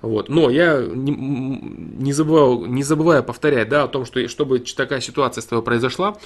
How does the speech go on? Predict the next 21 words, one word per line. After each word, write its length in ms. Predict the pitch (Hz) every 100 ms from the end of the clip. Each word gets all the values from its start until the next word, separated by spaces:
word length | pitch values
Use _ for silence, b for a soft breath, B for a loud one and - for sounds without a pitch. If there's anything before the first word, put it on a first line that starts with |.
| B
чтобы 220 | - 131
произошло 360 | 120 131 135 151
такое 300 | 135 120 120
открытое 400 | 113 170 165 123
пренебрежение 720 | - 127 123 135 131 139 123
твоей 220 | 117 123
личностью, 480 | 156 190 120 - 95 B B -
ты 80 |
должна 240 | 151 170 156
совершить 400 | 160 156 143 147
определённые 480 | 127 123 127 131 127
поступки 460 | 131 - 120 -
для 180 | 107 110
этого. 300 | 104 101 101 - _ -
Вот. 280 | 110 101 - _ _ _ _ _ - -
Поэтому, 260 | 135 131
но 60 | 165
если 160 | 170
всё-таки 320 | 151 170 151 156
это 140 | 147
происходит, 600 | 127 151 143 240 170 -